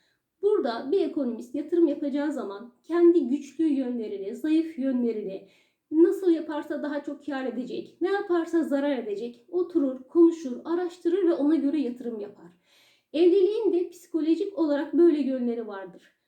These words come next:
Eşler böyle durumda oturup konuşmalı.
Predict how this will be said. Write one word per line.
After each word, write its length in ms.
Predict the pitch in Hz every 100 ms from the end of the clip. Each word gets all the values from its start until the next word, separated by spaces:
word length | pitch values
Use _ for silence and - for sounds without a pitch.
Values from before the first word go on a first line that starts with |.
| _ -
Eşler 520 | 302 339 - 359 381 - -
böyle 420 | 247 415 320 247
durumda 640 | 247 240 233 214 262 - - _ _ _ _ -
oturup 520 | 339 370 392 403 -
konuşmalı. 640 | 285 269 254 226 196 190